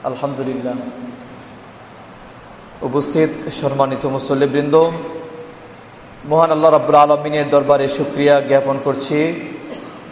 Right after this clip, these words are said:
যে মহান আল্লাহ রাব্বুল আলামিন আজকে শনিবার আমাদের কোরআনের সূরা ভিত্তিক তাফসীর আলোচনা শুরু করতে পেরেছি। এজন্য মহান আল্লাহ রাব্বুল আলামিনের দরবারে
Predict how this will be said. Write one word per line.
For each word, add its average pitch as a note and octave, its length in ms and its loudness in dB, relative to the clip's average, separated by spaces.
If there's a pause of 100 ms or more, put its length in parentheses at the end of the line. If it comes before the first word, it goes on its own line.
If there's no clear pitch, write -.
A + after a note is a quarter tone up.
(180)
যে D3 100 0
মহান D#3 340 4
আল্লাহ D3+ 260 2
রাব্বুল C#3+ 220 4
আলামিন D3 640 2
আজকে D3 480 0
শনিবার D3 520 4 (1300)
আমাদের D3 600 2 (560)
কোরআনের D#3 380 2
সূরা D#3 280 4
ভিত্তিক D3 380 -4
তাফসীর D3 400 4
আলোচনা C#3+ 440 2
শুরু C#3+ 300 -2
করতে C#3+ 220 -2
পেরেছি। D3+ 720 0 (560)
এজন্য E3 380 2
মহান D#3+ 260 2
আল্লাহ D#3 200 4
রাব্বুল D3+ 240 0
আলামিনের C#3+ 500 2
দরবারে C#3 380 2